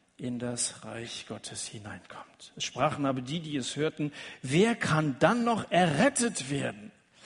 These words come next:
Er aber sprach, „Was bei den Menschen unmöglich ist, das ist möglich bei Gott.“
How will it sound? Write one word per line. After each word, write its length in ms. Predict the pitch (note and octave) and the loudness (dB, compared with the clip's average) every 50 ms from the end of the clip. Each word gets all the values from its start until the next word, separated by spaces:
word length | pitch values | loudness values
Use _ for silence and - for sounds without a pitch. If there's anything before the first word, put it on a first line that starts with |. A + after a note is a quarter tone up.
| - - - - | -18 -16 -12 -4
Er 260 | - G3+ B3 C#4+ B3+ A3 | 2 4 4 6 6 6
aber 180 | - A#3 G3 | 6 4 4
sprach, 480 | - - - - C#3 D#3 F3+ G3+ F#3+ D#3+ | 2 0 0 4 6 8 6 6 6 4
„Was 220 | D#3+ D#3+ - - | 2 2 4 4
bei 160 | - C#3 C#3 | 4 4 6
den 240 | C3+ C#3 C#3 C#3 C3+ | 6 2 0 0 0
Menschen 520 | D3 E3+ G#3 A#3 G#3+ - - F3 F3 - - - | 0 2 2 2 0 0 -2 -2 -4 -6 -6 -2
unmöglich 920 | F#3 G3 A3 A#3 A3+ G#3+ G#3 G#3 G#3 G3+ F#3+ - - A#2 A2 G#2+ - - | 0 2 2 4 4 4 2 2 2 0 -2 -4 -6 -8 -8 -8 -8 -8
ist, 340 | B2 A#2+ C3+ C3 - - - - - - - - - - _ _ _ _ _ _ _ _ _ | -6 -4 -2 -2 -4 -6 -6 -10 -20 -20 -20 -20 -20 -20 _ _ _ _ _ _ _ _ _
das 180 | - - A#2 - | -12 -12 -12 -10
ist 300 | - A2+ G#2+ - - - | -10 -10 -10 -12 -10 -8
möglich 880 | B2+ B2 B2+ C#3 D3 D3+ D#3 D3+ - C#3+ C#3+ D3 D3+ C#3+ - - - - - _ _ _ _ _ _ _ - | -6 -4 0 0 0 0 -2 -4 -6 -8 -6 -6 -6 -8 -10 -12 -12 -14 -18 _ _ _ _ _ _ _ -10
bei 380 | A#2+ A#2 A2+ A#2 A#2+ B2+ B2+ B2+ - _ _ _ _ _ _ _ _ _ _ _ _ _ _ _ _ | -6 -4 -2 -2 -2 -4 -6 -8 -12 _ _ _ _ _ _ _ _ _ _ _ _ _ _ _ _
Gott.“ 520 | - - - - - - - - - | -20 -20 -18 -18 -16 -16 -14 -14 -16